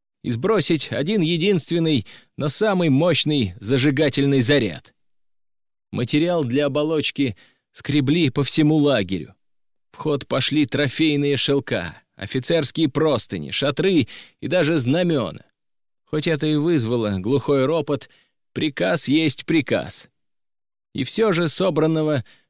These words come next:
оказалось ничтожно мало, поэтому основу нашего пузыря — составили сотни пустых мешков из-под муки и сухарей. Ткань грубая, тяжёлая,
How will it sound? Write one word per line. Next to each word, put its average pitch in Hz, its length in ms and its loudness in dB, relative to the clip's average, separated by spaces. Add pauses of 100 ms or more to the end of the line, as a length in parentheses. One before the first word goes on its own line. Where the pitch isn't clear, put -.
оказалось 175 600 -2
ничтожно 180 600 0
мало, 110 480 -2 (420)
поэтому 143 420 0
основу 151 520 2
нашего 117 400 2
пузыря — 117 680 2 (440)
составили 175 560 0
сотни 170 460 0
пустых 160 480 -2
мешков 151 580 -2
из-под 123 360 -2
муки 156 400 2
и 143 40 4
сухарей. 135 720 0 (680)
Ткань 208 380 0
грубая, 151 520 0
тяжёлая, 123 760 0